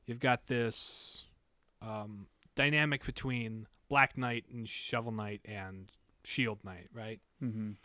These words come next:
Speaker 1: Where both of them are trying to s-, keep Shield Knight safe, trying to save Shield Knight.
Speaker 2: Mm-hmm.
Speaker 1: Um, Black Knight doesn't realize that there's hope in dragging her out of the darkness she's trapped in.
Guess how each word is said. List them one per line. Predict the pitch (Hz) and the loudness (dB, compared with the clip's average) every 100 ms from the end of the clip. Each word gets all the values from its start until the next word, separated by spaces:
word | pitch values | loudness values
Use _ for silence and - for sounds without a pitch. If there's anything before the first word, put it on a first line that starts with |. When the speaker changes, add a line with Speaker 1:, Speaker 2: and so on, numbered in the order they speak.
| - - | -20 -10
Speaker 1:
Where | - | 2
both | 135 240 240 | 8 8 8
of | 180 | 4
them | 165 135 123 | 4 4 2
are | 127 120 113 _ _ _ - | 2 2 -2 _ _ _ 2
trying | 160 156 147 | 6 6 6
to | - 135 120 110 104 - _ _ _ | 0 0 0 -2 -6 -14 _ _ _
s-, | - - - _ _ _ | -14 -14 -14 _ _ _
keep | - 196 - | 2 2 2
Shield | - 147 127 | 0 0 2
Knight | 120 101 | -2 -2
safe, | - 104 - | -2 -4 -2
trying | - 151 | 2 2
to | 127 | 2
save | - 127 110 | 2 0 0
Shield | - 98 92 | -4 -6 -8
Knight. | 90 - - _ - | -14 -16 -20 _ -6
Speaker 2:
Mm-hmm. | 131 120 117 113 - | -4 -2 -2 -4 -4
Speaker 1:
Um, | - 117 | 0 2
Black | 113 185 - | 6 6 8
Knight | 196 139 120 _ _ _ _ - | 6 6 4 _ _ _ _ 6
doesn't | 156 139 135 | 8 8 4
realize | 135 139 127 120 113 | 4 6 6 2 0
that | 117 | -6
there's | - 110 104 | -2 -2 0
hope | 131 127 - - | 0 2 0 -2
in | 117 107 101 - - _ _ - | -2 -4 -10 -12 -20 _ _ 2
dragging | 131 117 113 | 4 4 2
her | - 117 | 2 10
out | 160 143 | 10 10
of | 120 107 | 6 4
the | 110 | 0
darkness | 123 107 - 101 | 2 0 0 -8
she's | - 107 - | -8 -8 -6
trapped | - 104 - | -4 -4 -6
in. | - | -14